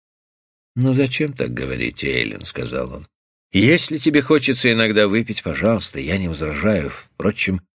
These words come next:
тебе, вероятно, все равно, возражаю я или нет. Но много пить с твоей красотой, при твоем прекрасном здоровье, просто грешно. Тебе это совсем не нужно.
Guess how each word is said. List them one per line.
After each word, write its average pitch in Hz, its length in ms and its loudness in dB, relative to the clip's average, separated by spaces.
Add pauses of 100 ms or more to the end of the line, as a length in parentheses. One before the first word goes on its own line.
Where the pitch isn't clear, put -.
(460)
тебе, 73 180 2
вероятно, 110 460 4
все 101 160 2
равно, 101 380 4
возражаю 92 720 0
я 107 140 4
или 90 240 2
нет. 80 380 -4 (100)
Но 95 100 -4
много 82 500 -2
пить 78 340 -6
с - 140 -10
твоей 85 300 -2
красотой, 76 840 -2 (280)
при 85 140 0
твоем 92 340 4
прекрасном 92 760 -2
здоровье, 82 720 0
просто - 500 -10
грешно. 120 800 -8 (640)
Тебе 82 240 0
это 78 140 -4
совсем - 680 -4
не 73 120 -10
нужно. 71 540 -12